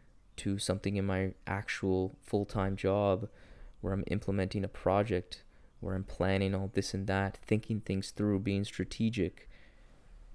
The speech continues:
I'm good at that stuff, so I wanna be able to bring that to the rest of my life.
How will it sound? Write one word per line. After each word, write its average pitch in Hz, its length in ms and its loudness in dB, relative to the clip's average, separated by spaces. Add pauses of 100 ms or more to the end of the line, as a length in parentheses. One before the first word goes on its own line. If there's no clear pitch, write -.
(100)
I'm 113 120 4
good 131 200 6
at 147 120 4
that - 160 4
stuff, - 380 -6
so - 180 0
I 101 40 6
wanna 110 200 2
be 113 120 4
able 107 100 4
to 101 80 4
bring 101 380 2
that 98 280 2 (840)
to - 160 0
the 101 120 6
rest 117 260 2
of 110 80 4
my 87 120 2
life. - 400 -8